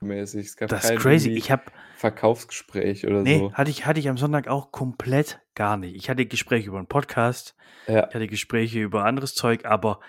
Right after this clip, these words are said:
Speaker 1: Ja.
Speaker 2: keiner, keiner hatte Bock auf 'n, also nicht Bock, aber keiner, äh, hatte da wirklich Interesse oder so, ne? Das
Speaker 1: Ja,
Speaker 2: war
Speaker 1: es gab gar kein Interesse, ja.
Speaker 2: es war, es war krass. Oder auch dann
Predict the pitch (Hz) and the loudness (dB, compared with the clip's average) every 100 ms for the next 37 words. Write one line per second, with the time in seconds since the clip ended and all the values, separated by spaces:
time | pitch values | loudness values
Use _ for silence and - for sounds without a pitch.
0 | - 107 - 123 127 - 147 139 - - | 0 0 0 -4 -2 0 0 -2 -10 0
1 | 139 151 123 127 123 123 131 - - - | 0 2 0 0 0 0 -2 -4 -10 -10
2 | - 139 - - _ - - - 107 107 | -12 -6 -4 -4 _ -20 -12 -10 -6 -8
3 | - 110 120 - 117 107 101 - - - | 0 0 0 0 0 0 -2 -6 -20 -20
4 | - - 110 120 147 165 139 156 147 151 | -20 -8 -2 2 4 4 4 2 2 -2
5 | - 135 135 139 147 131 127 139 135 185 | -2 0 2 2 -2 -4 -4 0 2 4
6 | 180 113 107 95 90 98 156 123 110 123 | 4 4 4 0 -2 0 0 2 2 4
7 | 117 120 131 113 117 - - 127 - 123 | 6 6 4 4 4 2 -2 -2 -4 -6
8 | 123 - 113 110 101 107 117 107 - _ | -6 -4 -4 -2 -4 -4 -6 -8 -10 _
9 | - - 120 117 - 131 - 151 143 117 | -20 -8 -6 -6 -8 -8 -6 -6 -4 0
10 | 127 113 131 - - 131 131 | 0 0 -2 -8 -4 -4 -4